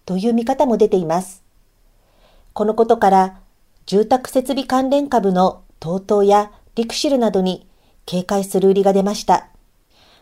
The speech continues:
相場は楽観的な見方でいると、足元をすくわれることはよくあります。利益確定は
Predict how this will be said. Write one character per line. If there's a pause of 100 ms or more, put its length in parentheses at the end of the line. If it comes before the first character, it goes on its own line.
相
場
は (180)
楽
観
的
な
見
方
で
い
る
と、 (300)
足
元
を
す
く
わ
れ
る
こ
と
は
よ
く
あ
り
ま
す。 (760)
利
益
確
定
は